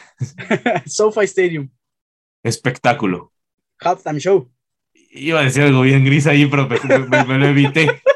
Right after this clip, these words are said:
Speaker 2: Como, como es lo de, lo del tema de, de que el rap y como conocemos todo ese Snoop Dogg, entonces esta-, estaba a dos de
Speaker 1: Sí.
Speaker 2: decir algo, pero lo pensé bien y dije, mejor lo dejamos en, en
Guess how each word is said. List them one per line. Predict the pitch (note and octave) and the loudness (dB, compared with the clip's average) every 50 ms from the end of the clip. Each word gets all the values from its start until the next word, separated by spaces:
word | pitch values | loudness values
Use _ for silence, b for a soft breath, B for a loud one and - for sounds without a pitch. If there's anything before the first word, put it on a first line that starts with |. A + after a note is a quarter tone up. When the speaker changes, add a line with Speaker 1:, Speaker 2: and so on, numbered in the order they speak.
| - - - | 0 -2 -2
Speaker 2:
Como, | D3+ D3 D3 D#3 E3+ E3 C#3+ - - - C#3 C#3 | -2 0 -2 -2 -2 -4 -6 -10 -14 -20 -16 -8
como | C#3 D3+ D3+ D3 D3+ | -6 -4 -2 -2 -2
es | E3 E3+ F3 | -2 -2 -2
lo | G3+ G3+ | -2 -4
de, | F3+ E3 D#3 D3 C3+ | -4 -2 -2 -4 -4
lo | C3 C3 B2+ | -4 -6 -6
del | B2+ B2 A#2 A2+ A2+ | -8 -8 -10 -10 -10
tema | - C3+ C#3+ C#3+ C#3 | -8 -8 -6 -6 -8
de, | C3+ B2 A#2 - _ - | -10 -10 -12 -16 _ -16
de | A2 G#2+ | -16 -14
que | - A2 G#2+ | -12 -10 -10
el | G#2 F#2+ F2 G2 G2+ F#2+ F#2 | -10 -10 -10 -10 -10 -8 -4
rap | G#2 A2 A2+ A2+ - - | -4 -4 -4 -4 -6 -8
y | G#2 G2+ F#2+ F2+ | -8 -8 -8 -10
como | F2+ - G2+ G2 F#2+ | -12 -12 -12 -12 -10
conocemos | - G#2+ G2+ G2 - B2 A#2+ A2 - | -8 -8 -8 -6 -4 -4 -4 -4 -2
todo | - C3 B2 A#2 | -2 -2 -2 -2
ese | A2 B2 A2 | -2 -4 -8
Snoop | - A#2+ A#2+ A2+ G#2 | -6 -6 -8 -8 -6
Dogg, | G2+ A#2 G2+ G2+ | -6 -6 -6 -6
entonces | G2+ F2+ F#2+ - | -8 -12 -12 -14
esta-, | - - C3 B2+ - - | -6 -4 -4 -4 -4 -6
estaba | D3 C#3 - F#3+ F3+ | -10 -4 -2 0 0
a | - | 0
dos | D3+ D#3 E3 D#3+ | 0 0 0 2
de | D#3+ D#3+ | 0 0
Speaker 1:
Sí. | C3+ | 0
Speaker 2:
decir | A2+ G#2+ C3 C3+ | -2 -4 -6 -6
algo, | C#3 C#3 C3+ | -4 -6 -6
pero | C3+ A#2 A2+ A#2+ - - | -8 -10 -10 -10 -8 -8
lo | C3 B2+ - | -8 -8 -6
pensé | C3 B2 A#2+ A#2 C#3 | -8 -10 -6 -6 -4
bien | C3+ C#3 D3+ C3+ | -4 -4 -4 -4
y | B2 | -6
dije, | A2+ A#2 A#2 - - - b b b b b b - | -10 -12 -14 -16 -18 -20 b b b b b b -10
mejor | C#3 C3+ G3+ G3+ | -6 -4 -2 0
lo | |
dejamos | F3 D3+ D#3 D#3+ E3+ C#3+ | 0 0 2 0 0 -2
en, | E2+ F2+ A2+ - | -4 -10 -10 -8
en | - C3+ C3+ C3+ - | -6 -6 -6 -6 -10